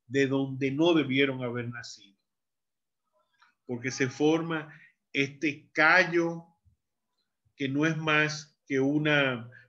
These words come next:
yo tenía una foto por ahí, pero hoy no la encontré, de, de unas albahacas con su callo y las raíces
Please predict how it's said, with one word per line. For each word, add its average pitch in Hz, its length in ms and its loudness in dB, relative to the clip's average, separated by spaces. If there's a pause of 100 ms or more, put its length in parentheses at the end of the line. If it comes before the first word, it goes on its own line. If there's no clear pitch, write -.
yo 135 80 -12
tenía 170 200 -4
una 175 160 -2
foto 156 320 -2
por 135 160 -4
ahí, 139 200 0
pero 123 240 -6
hoy 123 120 -2
no 147 140 -4
la 147 80 -2
encontré, 131 640 -4 (480)
de, 120 680 0
de 127 420 4
unas 139 880 0 (760)
albahacas 135 680 2 (680)
con 131 140 -2
su 117 260 -2
callo 139 600 4
y 131 80 -2
las 117 180 2
raíces 120 720 0